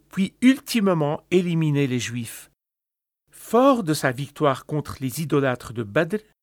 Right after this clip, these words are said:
il rendit visite à la tribu juive des Kainuka et les menaça d'une vengeance de Allah. Puis il trouva un prétexte pour assiéger les Juifs Kainuka et les expulser de Médine.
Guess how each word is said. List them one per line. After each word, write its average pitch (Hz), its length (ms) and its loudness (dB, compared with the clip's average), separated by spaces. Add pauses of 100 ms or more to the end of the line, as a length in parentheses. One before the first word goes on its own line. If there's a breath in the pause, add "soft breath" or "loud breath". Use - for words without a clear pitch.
(340)
il 156 120 0
rendit 214 360 2
visite 156 460 -2
à 139 80 0
la 127 100 -2
tribu 185 420 -2
juive 180 460 -4
des 120 140 -2
Kainuka 160 800 0 (480)
et 160 60 2
les 143 120 4
menaça 202 520 0
d'une 156 180 0
vengeance 139 520 -2
de 131 200 -2
Allah. 123 480 -4 (800)
Puis 262 260 4
il 139 80 -2
trouva 139 380 -2
un 120 80 -2
prétexte - 680 -4
pour - 280 -8
assiéger 160 540 0
les 127 120 -4
Juifs 143 400 -4
Kainuka 135 720 -2 (380)
et 156 80 0
les 143 220 0
expulser 131 880 -4
de 123 120 -4
Médine. 110 600 -4